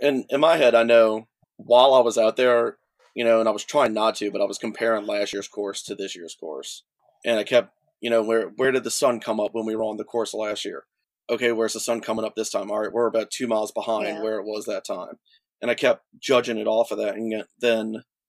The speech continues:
Speaker 1: you know, my first lap was slower this year than my second lap was last year. So the whole time I kept going, "All right, well, I know I need to be here. I need to be here." And I think that was messing with me some. But then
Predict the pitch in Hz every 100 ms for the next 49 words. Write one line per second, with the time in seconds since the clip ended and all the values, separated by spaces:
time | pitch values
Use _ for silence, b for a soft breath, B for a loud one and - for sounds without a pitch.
0 | _ - 123 120 127 - 175 - 107 104
1 | 107 - - - 143 151 113 131 151 110
2 | 107 110 107 110 107 - 165 123 110 107
3 | - 113 110 147 147 - - 71 _ _
4 | _ _ - 139 127 139 143 131 120 143
5 | 131 123 113 113 - 120 110 113 110 113
6 | 120 127 123 117 117 113 110 98 101 110
7 | 113 113 113 113 101 98 - _ _ _
8 | - 123 123 110 104 101 151 131 135 135
9 | 98 80 110 104 110 117 113 113 - _
10 | _ _ - - 123 113 113 - 120 113
11 | 110 113